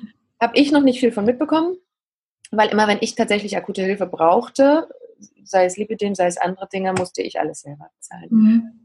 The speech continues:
Speaker 1: Und, ähm, außer damals bei meinem Kreuzbandriss. Okay. <laughs> Nee, aber wenn ich, ähm, äh, wenn ich, wenn ich, äh, äh, sehe, äh, Karneval, was weiß ich, äh, Alkoholleichen, Drogenabhängige,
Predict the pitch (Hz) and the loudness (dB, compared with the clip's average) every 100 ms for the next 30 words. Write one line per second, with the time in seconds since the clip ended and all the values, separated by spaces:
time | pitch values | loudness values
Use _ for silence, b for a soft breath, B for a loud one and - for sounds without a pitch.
0 | _ - 196 190 185 190 190 185 180 180 | _ 2 2 2 0 2 2 2 0 -2
1 | 175 185 _ _ _ _ _ _ _ _ | -4 -8 _ _ _ _ _ _ _ _
2 | - _ _ _ _ _ - 175 180 160 | -20 _ _ _ _ _ -2 0 2 0
3 | 151 147 165 151 151 151 - 160 160 156 | 0 -2 -6 -6 -8 -12 -8 -8 -6 -10
4 | 147 156 - - - - 220 - 311 - | -12 -16 -10 -10 -10 -6 -2 2 0 0
5 | - - 311 - 226 247 233 B 269 269 | -6 0 4 6 6 2 0 B 2 2
6 | 262 247 247 240 240 220 220 226 226 226 | 4 4 4 0 -8 0 0 0 -4 -4
7 | 202 208 208 196 - 208 196 196 196 190 | -8 -8 -8 -10 -6 -4 -2 -2 -4 -4
8 | 196 220 208 190 - - _ _ _ _ | -2 -4 -4 -8 -12 -16 _ _ _ _
9 | _ _ _ _ _ - 226 220 220 190 | _ _ _ _ _ -14 -6 -4 0 2
10 | 196 220 220 202 202 196 - 185 180 - | 2 2 0 -2 -4 -10 0 2 2 4
11 | 208 226 214 196 180 160 156 160 160 160 | 2 2 -2 -2 0 2 2 0 -6 -12
12 | B B B _ _ - 240 240 208 196 | B B B _ _ 0 2 4 2 0
13 | 190 180 175 160 | -4 -2 2 2